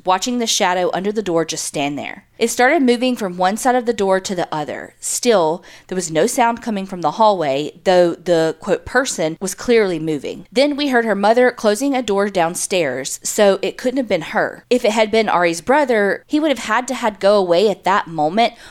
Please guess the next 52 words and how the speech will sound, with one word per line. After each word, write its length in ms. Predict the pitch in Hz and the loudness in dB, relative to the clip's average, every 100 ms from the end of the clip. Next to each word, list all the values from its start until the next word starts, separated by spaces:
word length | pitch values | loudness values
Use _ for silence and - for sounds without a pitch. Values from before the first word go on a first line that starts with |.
| - | -6
or 80 | 202 | -4
he 140 | 220 | 0
would 100 | 214 | 0
have 100 | 190 | 0
gotten 220 | 175 156 | 0 0
in 80 | 254 | -2
trouble 300 | - 180 202 | -2 -2 -2
for 120 | 196 | -2
being 280 | 170 165 165 | -4 -4 -4
a 40 | 143 | -8
prick. 460 | - 113 - - - - - - | -8 -10 -10 -20 -20 -20 -20 -4
But 320 | 240 220 - | 0 0 -2
the 80 | 208 | -2
shadow 320 | 214 220 240 | 0 2 2
was 140 | 262 247 | 0 0
still 280 | - 196 185 | -2 -2 0
there, 440 | 160 120 69 - | -2 -4 -6 -12
now 260 | 185 190 226 | -6 -2 -2
standing 420 | - 294 285 262 | -2 0 0 -2
in 160 | - 208 | -4 -2
front 180 | 196 196 | -2 0
of 60 | |
the 60 | 190 | -2
door 200 | 180 170 | -2 -2
again. 580 | 160 - 165 131 110 - - | -4 -6 -4 -4 -6 -6 0
Ari 200 | 226 330 | 2 2
and 120 | 359 | 2
I 100 | 277 | 2
were 100 | 240 | 2
both 300 | 208 196 196 | 2 0 0
terrified, 600 | - 185 165 165 143 127 | -2 0 0 -2 -4 -6
hiding 420 | - 185 208 233 | -6 -4 -4 -4
under 200 | 208 202 | -4 -2
our 140 | 135 165 | -2 -2
blankets, 560 | 165 156 - - - - | -2 -2 -2 -6 -8 -4
as 220 | 165 151 | -2 -2
you 40 | 139 | -6
do. 280 | 113 - - - - | -6 -8 -14 -20 -4
Her 140 | 254 | 0
mother 220 | 240 302 | 2 2
went 180 | 320 285 | 0 0
upstairs 600 | 254 - - 190 185 185 | 0 0 -2 0 0 -2
to 80 | 190 | -4
head 180 | 180 180 | -4 -4
to 100 | 214 | -2
bed 300 | 151 135 - | -2 -2 -2
and 160 | 190 - | -2 0
opened 260 | 185 262 269 | 0 0 0
the 60 | |
door, 320 | 208 180 170 165 | 0 0 0 -2
saying 340 | - 180 175 | -4 -4 -4
goodnight. 580 | 170 156 151 120 - - | -6 -6 -6 -8 -12 -20